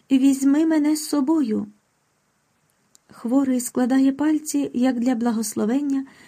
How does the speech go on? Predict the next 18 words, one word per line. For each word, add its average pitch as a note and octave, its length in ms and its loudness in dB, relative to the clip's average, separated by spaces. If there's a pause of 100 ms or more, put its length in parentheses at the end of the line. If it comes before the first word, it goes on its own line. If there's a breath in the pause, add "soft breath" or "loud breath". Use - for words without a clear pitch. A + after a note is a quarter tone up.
(200 loud breath)
і C#4 80 2
понад D4 340 -2
спиною D#4+ 580 0
Олени D#4 500 -2 (160)
робить A#3 400 -2
знак G#3+ 300 -4
хреста A3 560 -8
у B3+ 80 -12
повітрі. G#3+ 600 -6 (1600)
«У A#3 120 -4
посуді C#4+ 640 -2
з - 100 -10
кропилом», B3+ 680 -2 (580)
вмить A#3+ 420 0
якось C4+ 460 -2 (120)
інстинктом D4+ 800 0
відгадує B3+ 600 0
Катерина. B3 640 -2